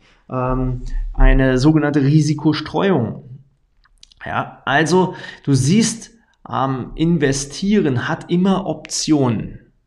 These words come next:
Und die Aussage „kein Geld oder keine Zeit“, das ist die unklugste Aussage, die man nur treffen kann, weil sie heißt letzt-, ander-, äh, letztendlich nur,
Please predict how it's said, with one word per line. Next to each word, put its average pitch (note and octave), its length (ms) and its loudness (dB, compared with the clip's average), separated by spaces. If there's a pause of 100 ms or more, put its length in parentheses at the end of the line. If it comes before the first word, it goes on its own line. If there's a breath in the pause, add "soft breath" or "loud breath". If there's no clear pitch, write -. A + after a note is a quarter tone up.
(160)
Und C3 180 -4
die - 120 -6
Aussage C3 640 -4
„kein A#2+ 300 -6
Geld D#3+ 360 2
oder A2 200 -4
keine G#2 360 -8
Zeit“, A#2+ 480 -6 (880 soft breath)
das - 560 -2 (100)
ist - 320 -6
die - 320 -8 (120)
unklugste F3+ 760 0
Aussage, A#2 840 -2
die A#2+ 160 -4
man A#2+ 180 0
nur A2+ 180 -2
treffen A#2+ 600 -6
kann, C3 460 -2 (480 soft breath)
weil A#2 160 0
sie C#3 260 0
heißt D3 320 -2
letzt-, B2 320 -4
ander-, B2+ 440 -4
äh, C3+ 120 -2
letztendlich B2 640 -4
nur, C#3 420 0